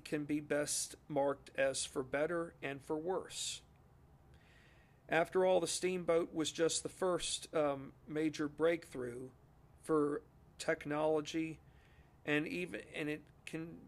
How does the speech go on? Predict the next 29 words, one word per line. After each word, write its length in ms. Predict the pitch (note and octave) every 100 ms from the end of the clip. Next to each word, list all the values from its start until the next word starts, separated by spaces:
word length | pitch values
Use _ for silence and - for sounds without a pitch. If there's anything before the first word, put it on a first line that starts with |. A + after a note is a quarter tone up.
| -
a 40 | D3
lot 280 | D3 D#3 -
can 140 | D3
be 80 | D3+
said 300 | - E3 D#3+
for 120 | D#3
how 220 | D#3 D3+
America 460 | D3+ D3+ D#3 D#3 D#3
is 280 | - D3 -
today 540 | D3+ E3 E3 A#2+ B2 - - - -
with, 340 | C#3+ C#3 - -
uh, 220 | C#3 C3
progress 960 | - F3+ F3 D3+ A#2+ F#2 - - - - - -
and 220 | C#3+ C#3+
getting 400 | D#3+ F3+ E3 D#3
things 420 | - D3+ C#3 C#3
from 240 | - D3+ C3
point 320 | - D#3 D3
A 140 | C#3+
to 60 | C#3
point 420 | - D3 C#3+ -
B. 340 | D3+ D3 - - - - - - - - - - - - - - - -
Of 100 | -
course, 380 | - E3+ D#3 -
uh, 160 | D#3
progress 640 | C#3 E3 E3+ E3+ D3+ D3 -
itself 520 | C3+ - D3+ D3+ -
has 280 | D3 C#3 C#3+
evolved 600 | C#3 D#3+ D#3+ D3+ D3